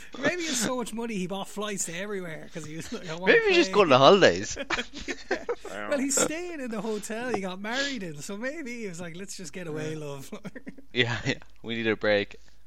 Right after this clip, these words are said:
Speaker 3: Apparently, the Rams were the only one who put a waiver in for him.
Speaker 1: Well, the thing is, the Rams were fourth on the list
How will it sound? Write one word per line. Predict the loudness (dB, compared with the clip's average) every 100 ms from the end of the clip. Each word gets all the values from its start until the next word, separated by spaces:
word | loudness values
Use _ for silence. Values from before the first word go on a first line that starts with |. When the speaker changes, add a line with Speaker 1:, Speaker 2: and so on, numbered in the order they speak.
| -14 -16 -16 -14 -14 -14 -14 -14 -14 -14 -14 -14 -14 -10
Speaker 3:
Apparently, | -4 2 4 4 0
the | 4
Rams | 6 4 2
were | -6
the | -2
only | -2 -2
one | -4 -4
who | -6
put | -6 -4
a |
waiver | 0 0 0 -4
in | -8
for | -8 -8
him. | -8 -10 -16 -16 -10
Speaker 1:
Well, | -8 -8 -8
the | -10
thing | -10 -10
is, | -10 -10
the | -8
Rams | -8 -8 -10
were | -12
fourth | -12 -12 -10
on | -12 -14
the | -12
list | -10 -10 -12 -14